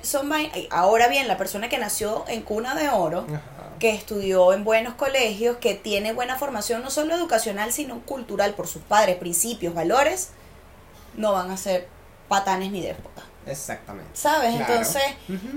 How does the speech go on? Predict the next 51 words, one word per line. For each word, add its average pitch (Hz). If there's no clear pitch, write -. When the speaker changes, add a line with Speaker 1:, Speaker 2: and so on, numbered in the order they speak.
Speaker 1:
es, 240
es 247
más 285
o 330
menos 311
como 233
yo 202
lo, 226
lo 285
Speaker 2:
Ujú. 233
Speaker 1:
percibo. 190
Speaker 2:
Sí, -
sí, 214
es 277
Speaker 1:
Porque 262
Speaker 2:
total. 285
Speaker 1:
eso, 240
marico, 226
o 214
sea, 220
yo 214
creo 240
que, 269
y 220
de 202
verdad 185
lo 196
digo 240
con 269
mucho 214
respeto, 180
hay 175
venezolanos 214
que 269
se 202
ven 185
muy 247
mal, 240
y 185
como 170
de 165
todas 180
las 262
nacionalidades, 208
pero 220
voy 185
a 180
hablar 208
de 233
la 247
nuestra, 214